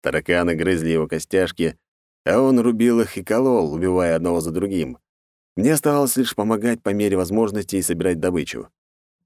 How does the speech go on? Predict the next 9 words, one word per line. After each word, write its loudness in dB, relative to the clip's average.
За -2
убийство -2
тараканов 0
стражем 0
я 2
получал 2
лишь 0
половину 0
Б. -2